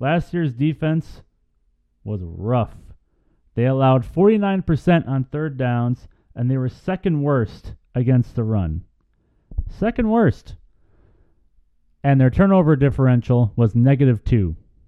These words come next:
Twenty-three takeaways to twenty-five giveaways the offense had.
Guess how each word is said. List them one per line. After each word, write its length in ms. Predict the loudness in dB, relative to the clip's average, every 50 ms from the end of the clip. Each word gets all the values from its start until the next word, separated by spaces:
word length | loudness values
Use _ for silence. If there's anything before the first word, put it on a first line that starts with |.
| _ _ _ _ _ _ _ _ _
Twenty-three 500 | 0 2 2 4 2 2 2 2 0 2
takeaways 800 | 2 2 0 0 0 0 0 2 2 2 2 0 0 -4 -8 -16 -20 -20 -4
to 120 | -4 -2 -2
twenty-five 760 | 0 0 0 2 2 0 0 0 2 2 2 0 -2 -2 0
giveaways 680 | 0 2 2 2 2 2 2 2 2 0 0 -2 -4
the 140 | -4 -2 0
offense 460 | 0 0 0 -2 -2 -2 -4 -2 -4
had. 360 | -4 -6 -6 -8 -10 -12 -14